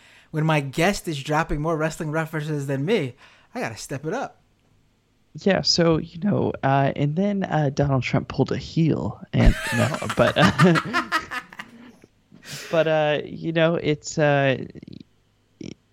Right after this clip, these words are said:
Speaker 2: it seemed very, like, if you've been following politics for the past four years and you watch the R N C, it was almost like tuning into an alternate reality. In that alternate reality, sort of my second point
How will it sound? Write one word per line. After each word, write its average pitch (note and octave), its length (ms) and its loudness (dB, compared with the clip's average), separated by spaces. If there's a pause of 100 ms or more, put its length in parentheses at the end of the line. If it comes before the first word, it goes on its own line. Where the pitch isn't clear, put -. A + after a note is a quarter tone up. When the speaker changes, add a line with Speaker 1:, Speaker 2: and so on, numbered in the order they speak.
(120)
Speaker 2:
it D3+ 200 2
seemed G3+ 360 2
very, E3+ 580 2 (260)
like, - 640 -4 (120)
if - 200 -2
you've F#3+ 200 0
been F3+ 140 4
following D#3 420 4
politics - 720 -2
for - 160 -6
the - 80 -6
past A#2+ 400 0
four A2+ 200 -2
years A2 460 -6
and A#2+ 80 -2
you A#2 100 2
watch - 260 -2
the - 160 -2
R A#2 180 2
N A2 140 -2
C, C#3 360 2
it - 80 0
was C3+ 140 0
almost G3 320 4
like E3 220 0
tuning C#3 400 0
into A#2+ 480 0
an A#2 160 2
alternate A2+ 640 2 (100)
reality. - 720 0 (1400)
In G3+ 200 6
that G#3+ 200 6
alternate - 800 2 (100)
reality, A#2 800 0
sort - 240 0
of A#2 80 0
my A#2 100 0
second A#2 360 -4
point A#2 380 -8